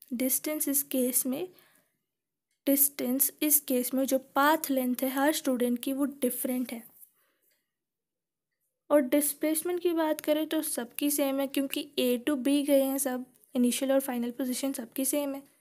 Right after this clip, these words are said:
शॉर्टेस्ट डिस्टेंस सबका सेम है, that is A to B। Displacement is same, सबकी डिस्प्लेसमेंट सेम है, बस डिस्टेंस A, B ने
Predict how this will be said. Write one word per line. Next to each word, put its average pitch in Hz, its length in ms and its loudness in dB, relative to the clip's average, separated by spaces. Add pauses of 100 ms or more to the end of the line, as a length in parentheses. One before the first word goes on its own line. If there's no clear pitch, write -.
(720)
शॉर्टेस्ट 254 540 0
डिस्टेंस 277 380 0
सबका 269 320 0
सेम 294 240 -2
है, 285 100 -2
that 247 220 -2
is 277 200 0 (120)
A 262 200 0
to 285 140 -2
B। 269 120 -4 (1400)
Displacement 262 640 0 (120)
is 240 160 0 (200)
same, 240 300 0 (1900)
सबकी 269 380 0
डिस्प्लेसमेंट 277 560 0
सेम 247 260 0
है, 269 80 -2
बस 262 260 -2
डिस्टेंस 247 500 -4
A, 240 240 0
B 240 160 -4
ने 254 260 -4